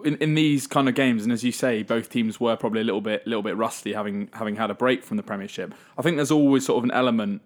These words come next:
um, w-, when you win like that. If, w-, was it because you were good, or, or was it because,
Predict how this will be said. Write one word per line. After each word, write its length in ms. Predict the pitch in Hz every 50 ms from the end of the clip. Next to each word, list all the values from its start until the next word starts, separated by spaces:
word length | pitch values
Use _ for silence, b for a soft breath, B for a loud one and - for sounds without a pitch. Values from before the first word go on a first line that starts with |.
| -
um, 340 | - 110 107 104 104 107 104 b b b b b b
w-, 300 | - - 90 123 123 -
when 180 | - 127 123
you 100 | 117 117
win 200 | 123 127 127 123
like 180 | 117 104 - -
that. 180 | 107 104 -
If, 120 | 107 104 107
w-, 200 | - 120 120 78
was 180 | 113 135 127 120
it 80 | -
because 240 | - - 135 120 107
you 140 | 123 127 120
were 100 | 110 113
good, 400 | - - 139 120 98 90 - - - -
or, 300 | - 117 117 117 113 -
or 140 | - 113 113
was 160 | 110 123 113 113
it 80 | -
because, 480 | - 110 - - 120 117 107 - - -